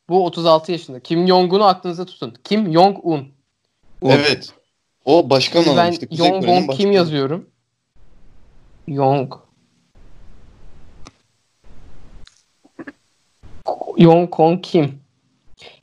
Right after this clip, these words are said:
Speaker 1: Kim Jong-un ise Kim, şimdi Kim Jong-un vardı.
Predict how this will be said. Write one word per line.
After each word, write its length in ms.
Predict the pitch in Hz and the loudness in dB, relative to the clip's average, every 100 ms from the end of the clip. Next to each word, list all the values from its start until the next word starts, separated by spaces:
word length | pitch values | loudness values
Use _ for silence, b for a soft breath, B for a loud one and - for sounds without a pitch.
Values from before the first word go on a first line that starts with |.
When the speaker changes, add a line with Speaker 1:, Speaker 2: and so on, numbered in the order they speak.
| - | 0
Speaker 1:
Kim 280 | 233 240 208 | 2 2 2
Jong-un 520 | 185 180 185 233 269 254 | 2 2 -2 -2 -2 -4
ise 520 | 196 - 160 233 - _ _ _ _ _ - - - - _ - - - - - - - - - - - - | -10 0 0 0 -6 _ _ _ _ _ -20 -18 -20 -20 _ -20 -20 -20 -20 -20 -20 -20 -18 -18 -20 -20 -18
Kim, 240 | - 208 - - - | -4 -2 -2 -10 0
şimdi 240 | 196 165 | 2 2
Kim 260 | - 220 220 | 0 0 4
Jong-un 460 | 220 214 214 254 | 4 2 0 0
vardı. 420 | 226 165 160 247 | 2 2 0 -8